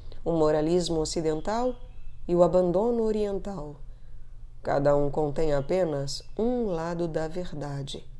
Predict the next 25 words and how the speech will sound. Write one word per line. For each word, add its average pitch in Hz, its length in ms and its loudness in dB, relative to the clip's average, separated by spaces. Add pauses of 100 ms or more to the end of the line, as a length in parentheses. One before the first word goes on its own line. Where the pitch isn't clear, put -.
(1200)
Acredito 208 480 0
que 185 80 2
essa 175 180 0
atitude 160 400 -2
paradoxal 165 580 0
da 156 80 0
consciência 170 640 -4
em 160 60 -2
relação 160 440 -4
à 156 60 -2
sombra 151 600 -2 (240)
encontra 208 440 0
um, 208 160 -2 (300)
um 196 180 0
exemplo 190 380 0
arquetípico - 680 -6 (420)
no 180 80 2
misticismo 196 680 0
religioso 180 640 0
judaico, 143 640 -4 (400)
onde 175 280 4
Deus 185 260 0
tem 190 180 -2
duas 269 340 0
faces, - 580 -4